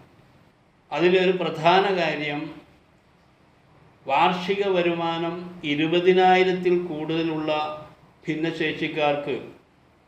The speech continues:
സൗജന്യ പാസ് നൽകാൻ കഴിയില്ല എന്നാണ്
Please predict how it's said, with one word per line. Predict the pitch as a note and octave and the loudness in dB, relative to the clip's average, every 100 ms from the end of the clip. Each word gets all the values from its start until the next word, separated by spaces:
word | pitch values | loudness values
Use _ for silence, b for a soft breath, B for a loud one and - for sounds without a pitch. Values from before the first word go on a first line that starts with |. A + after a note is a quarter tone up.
| _ _ _ _ _ _ - | _ _ _ _ _ _ -4
സൗജന്യ | D3+ E3 F#3 G3 | -2 2 2 2
പാസ് | F#3 E3+ E3 F3+ | 0 0 0 -4
നൽകാൻ | E3 D3+ D#3+ E3+ F3 | -4 -4 -4 -4 -2
കഴിയില്ല | E3 D#3+ D#3+ D#3 D#3 | -4 -2 -2 0 -2
എന്നാണ് | D#3 D3+ D3+ D3 D3 C#3+ | -2 -4 -4 -2 -2 -6